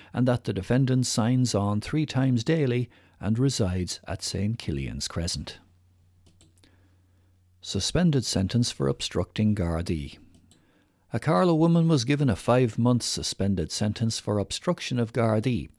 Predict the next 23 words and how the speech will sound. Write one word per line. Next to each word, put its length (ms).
at 100
the 80
local 320
district 460
court 320
last 300
week. 320
Chantel 580
Dowling, 440
age 260
twenty-six, 680
of 120
Willow 240
Park, 380
Tulla 220
Road, 300
Carlow, 460
also 340
pleaded 460
guilty 340
to 100
public 460
intoxication 920